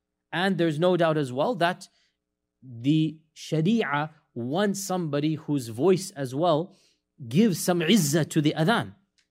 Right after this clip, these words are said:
because the adhan is of the signs of Islam. The adhan is of sha'air al-Islam. And therefore, we look at the one who's honest, the one who has a good voice,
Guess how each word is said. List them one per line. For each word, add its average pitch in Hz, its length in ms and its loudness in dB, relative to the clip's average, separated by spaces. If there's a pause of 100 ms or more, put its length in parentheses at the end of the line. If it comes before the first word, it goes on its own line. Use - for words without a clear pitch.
(260)
because 120 280 0
the 127 120 0
adhan 170 340 2
is 185 140 2
of 165 160 -4
the 165 80 -2
signs 196 420 -2
of 147 100 -2
Islam. 127 420 -6 (440)
The 143 100 -2
adhan 156 340 2
is 196 120 4
of 175 120 2
sha'air 196 420 -2
al-Islam. 135 540 -6 (520)
And 151 180 0
therefore, 202 580 2 (120)
we 151 180 2
look 220 200 8
at 185 160 2
the 180 80 2
one 175 220 2
who's 143 220 -2
honest, 262 640 0 (320)
the 139 140 2
one 208 200 4
who 196 180 4
has 160 200 0
a 147 60 0
good 143 220 2
voice, 233 540 4